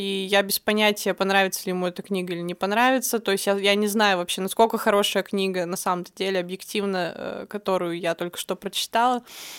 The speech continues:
То есть и в этом смысле, да, Telegram-канал, конечно, даёт свободу. Ты же, когда публикуешь, э, там пост, э, там текст, ты же не думаешь о том, э,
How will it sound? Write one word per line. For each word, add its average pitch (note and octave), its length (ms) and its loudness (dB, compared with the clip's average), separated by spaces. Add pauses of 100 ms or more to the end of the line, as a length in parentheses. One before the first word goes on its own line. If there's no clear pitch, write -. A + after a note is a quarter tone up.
(160)
То G3 140 4
есть - 380 -2
и G3 200 2
в F#3+ 60 -2
этом A#3+ 240 4
смысле, A3+ 580 2
да, G3+ 260 4
Telegram-канал, G3 760 0
конечно, G3+ 420 -2
даёт F#3 240 0
свободу. F3 680 -2 (300)
Ты A#3+ 160 6
же, G#3 320 0
когда G3+ 320 4
публикуешь, G#3+ 720 2
э, F3+ 300 4
там F3 200 2
пост, G#3+ 440 2
э, F#3 100 0
там F3 240 -4
текст, - 300 -6
ты G#3+ 100 2
же F#3+ 160 -2
не F#3+ 140 -2
думаешь A#3+ 360 2
о G3+ 60 2
том, F#3+ 420 0
э, F3 520 -2